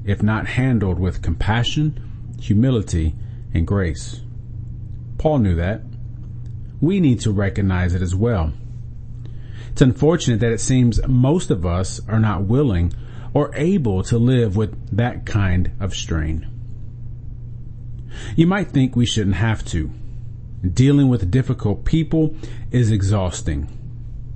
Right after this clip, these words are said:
You're probably assuming you're not the difficult person.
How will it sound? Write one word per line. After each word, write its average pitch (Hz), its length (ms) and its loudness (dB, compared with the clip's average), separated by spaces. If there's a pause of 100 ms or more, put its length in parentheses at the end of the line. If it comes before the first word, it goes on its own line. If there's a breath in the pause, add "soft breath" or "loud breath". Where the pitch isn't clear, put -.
(240)
You're 101 240 2
probably 110 520 4
assuming 98 480 4
you're 107 140 4
not 92 220 2
the 92 80 0
difficult 85 460 -2
person. 80 500 0